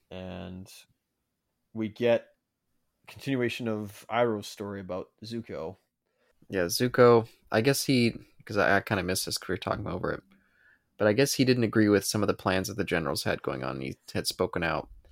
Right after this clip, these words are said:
Speaker 1: Yes, as I had mentioned earlier.
Speaker 2: Yeah, what, what was the plan again? Uh, g-,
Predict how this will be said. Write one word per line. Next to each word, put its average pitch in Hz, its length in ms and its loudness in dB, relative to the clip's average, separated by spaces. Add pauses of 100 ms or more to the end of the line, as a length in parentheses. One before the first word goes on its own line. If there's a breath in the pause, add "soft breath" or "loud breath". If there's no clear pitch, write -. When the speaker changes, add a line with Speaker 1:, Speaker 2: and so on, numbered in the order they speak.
(120)
Speaker 1:
Yes, 135 400 0
as 107 140 -8
I 104 160 0
had 101 280 -8
mentioned 101 300 -10
earlier. 71 320 -6 (640 soft breath)
Speaker 2:
Yeah, 92 160 0
what, 101 220 0
what 131 120 0
was 147 120 -4
the 135 60 -6
plan 160 220 2
again? 165 260 0
Uh, 101 160 -4
g-, 117 200 -12